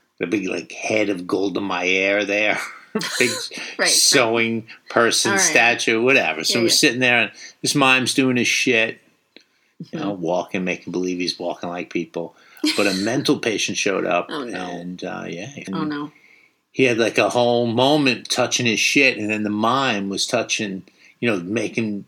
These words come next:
Speaker 1: mime shit about the mental patient.
Speaker 2: Oh, boy.
Speaker 1: And then the guy started to shove chips of,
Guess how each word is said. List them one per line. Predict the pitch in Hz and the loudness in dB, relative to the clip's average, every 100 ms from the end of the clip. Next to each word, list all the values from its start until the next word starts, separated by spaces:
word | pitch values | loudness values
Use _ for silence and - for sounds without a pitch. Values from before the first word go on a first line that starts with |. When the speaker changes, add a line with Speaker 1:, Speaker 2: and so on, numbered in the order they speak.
| _ | _
Speaker 1:
mime | 110 113 117 120 120 | -4 0 2 2 0
shit | 104 - 120 95 | 0 2 2 0
about | 92 90 - | -2 -4 -6
the | - 98 | -8 -6
mental | 101 127 131 | -6 -4 -4
patient. | - 92 - 160 156 | -4 -4 -2 0 0
Speaker 2:
Oh, | 156 151 151 139 | 0 -2 -4 -4
boy. | 147 147 | -4 -2
Speaker 1:
And | 131 120 113 | 0 0 2
then | 113 117 110 107 - - - _ - | 2 2 0 -2 -8 -18 -20 _ -12
the | 101 | 0
guy | 131 104 101 | 2 2 2
started | - 117 104 | 2 2 0
to | 98 87 _ _ - | -4 -6 _ _ -6
shove | - - - 147 113 107 98 - - - - _ - | 0 0 0 2 2 0 -6 -10 -10 -14 -18 _ -2
chips | - - 170 156 - - 117 | 2 4 2 0 0 0 0
of, | - 113 | -2 -4